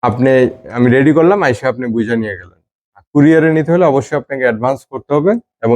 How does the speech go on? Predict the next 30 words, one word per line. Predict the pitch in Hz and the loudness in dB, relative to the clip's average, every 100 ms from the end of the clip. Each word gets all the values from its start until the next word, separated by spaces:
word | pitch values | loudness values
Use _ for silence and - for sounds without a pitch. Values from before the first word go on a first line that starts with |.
| 127 | 2
এই | 151 | 2
অ্যামাউন্টে | 147 143 143 135 | 4 2 2 0
অ্যাডভান্স | 117 120 113 - | 0 0 -2 -6
করতে | 101 110 | -10 -4
হবে, | 110 117 | -2 0
মিনিমাম | 127 135 127 123 | -2 0 -2 0
পাঁচ | 131 117 | 0 0
হাজার | 110 - | -4 -6
টাকা। | _ _ _ _ _ _ _ _ _ _ _ _ _ - | _ _ _ _ _ _ _ _ _ _ _ _ _ -2
তা | 113 | 0
ভালো | 127 147 | 2 2
থাকবেন | 160 160 160 | 2 0 0
সবাই, | 165 185 226 - _ _ _ _ _ _ _ | 0 0 -2 -8 _ _ _ _ _ _ _
আমাদের | 120 135 127 | 0 0 2
চ্যানেলটা | 147 151 147 - | 2 2 2 0
সাবস্ক্রাইব | 139 - 160 160 | -4 0 -2 0
করবেন, | 170 160 196 233 _ _ | 0 2 -2 -4 _ _
আর | 110 123 | -4 0
ইনকিউবেটরের | 139 143 139 135 139 127 | 0 0 0 0 0 0
প্রয়োজনে | 131 131 139 131 | 0 2 2 0
অবশ্যই | 110 - 107 | 0 -8 -6
যোগাযোগ | 104 101 98 - | -2 -2 -4 -16
করবেন। | 92 95 101 | -8 -4 -2
আমাদের | 110 117 | 0 0
এই | 127 | 2
নম্বরে | 135 139 131 117 | 2 2 4 4
WhatsApp, | 123 - 120 131 127 | 2 0 0 0 -4
ইমো | 131 127 | -6 -4
দুটোই | 113 147 165 | -2 2 2
আছে | 156 | 0